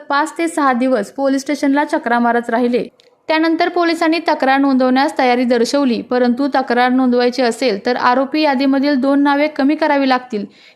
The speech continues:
ही पोलिसांनी ॲडव्होकेट देशमुख यांना अट घातली. पोलिसांची ही अट मान्य करत ती दोन नावे ॲडव्होकेट देशमुख यांनी कमी केली, परंतु आज बावीस दिवस पूर्ण होऊन सुद्धा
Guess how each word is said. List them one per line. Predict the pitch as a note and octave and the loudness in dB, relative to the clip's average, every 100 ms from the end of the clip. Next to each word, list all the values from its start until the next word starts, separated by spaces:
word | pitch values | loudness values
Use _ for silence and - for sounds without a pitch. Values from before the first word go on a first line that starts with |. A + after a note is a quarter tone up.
| - | -8
ही | D#4+ | -4
पोलिसांनी | D#4+ D#4 D#4+ D#4+ D4+ D#4+ | 0 0 0 0 0 0
ॲडव्होकेट | D4 B3+ B3+ C4+ | 0 0 0 0
देशमुख | A#3+ B3+ C#4 D4 | 0 -2 -2 0
यांना | C#4 B3 C4+ | 0 2 0
अट | C4 A#3 | 0 0
घातली. | A#3 - G#3 G3+ - _ _ _ _ _ | -2 -2 -6 -8 -12 _ _ _ _ _
पोलिसांची | E4 E4+ E4+ F4+ F4 F4+ | -2 0 0 0 0 0
ही | F4 | 2
अट | E4 D#4 | 0 0
मान्य | D4+ D4+ C#4 | 0 2 2
करत | C#4+ C#4+ B3+ G3 | 0 0 0 -2
ती | C4+ | -2
दोन | B3 C#4 | 0 2
नावे | C#4 C4+ B3+ C#4+ | 2 2 2 2
ॲडव्होकेट | C#4+ A#3+ B3 B3+ | 2 0 0 0
देशमुख | B3 B3 C4+ A#3 | 0 -2 -2 -2
यांनी | A#3+ B3+ | 0 0
कमी | C#4 C4 A#3+ | 0 0 0
केली, | A#3+ G#3+ G3+ - _ - - | 0 -2 -4 -8 _ -20 -6
परंतु | D4 D4 C#4+ D#4+ | 0 0 0 0
आज | D4+ C4+ C4+ | 2 2 2
बावीस | C4 B3+ B3+ B3+ | 2 2 0 0
दिवस | B3+ C4 | 0 0
पूर्ण | C4 C4 B3 | -2 -2 0
होऊन | B3+ B3 A#3+ B3 | 0 2 0 0
सुद्धा | B3 A3+ G#3+ | -2 -2 -4